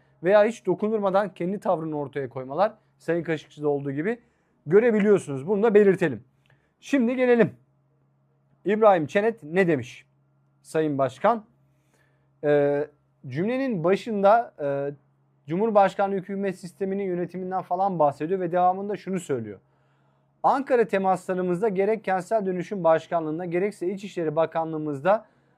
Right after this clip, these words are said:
işlerin mutfağına girerek ilerleyen süreçler hakkında sizlere bazı ipuçları vermek istiyorum.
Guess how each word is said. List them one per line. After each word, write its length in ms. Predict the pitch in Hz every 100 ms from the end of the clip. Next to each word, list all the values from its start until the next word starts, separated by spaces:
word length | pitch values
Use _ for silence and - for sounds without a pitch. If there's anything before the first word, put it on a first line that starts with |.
| _
işlerin 440 | 160 - 208 226 226
mutfağına 520 | 180 - 196 196 202
girerek 500 | 165 190 202 190 - -
ilerleyen 420 | 151 180 208 214
süreçler 460 | 190 180 190 180 214
hakkında 440 | 170 170 165 196
sizlere 540 | 190 185 185 180 196 165
bazı 320 | 185 170 170
ipuçları 540 | 214 175 151 - 170
vermek 300 | 170 160 185 151
istiyorum. 420 | - 156 123